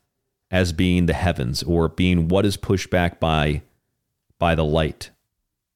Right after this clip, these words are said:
That circle is also Leviathan, the serpent, consuming its own tail, creating this, this physical existence,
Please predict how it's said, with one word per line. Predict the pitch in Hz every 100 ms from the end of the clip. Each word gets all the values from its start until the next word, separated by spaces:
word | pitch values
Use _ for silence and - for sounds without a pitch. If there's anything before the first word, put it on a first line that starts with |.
| -
That | 95 87
circle | - 101 98 87
is | 85
also | 85 - 82
Leviathan, | 80 92 101 101 78 - - - _ _ _ _ _ _ _
the | -
serpent, | - - 131 - - - - _ _ _ _ _ _ _ _ _ _
consuming | 92 - 113 110 101
its | 87 98
own | 87 78
tail, | - 87 64 50 - _ _
creating | - 104 98 107 120 92 69 78 98 _ _ _ _ _ _
this, | 90 87 78 - - - _ _ _ _ _ _ _ _ _ _ _ _ _ _ -
this | 92
physical | - 110 107 95 92
existence, | 85 82 92 - - - -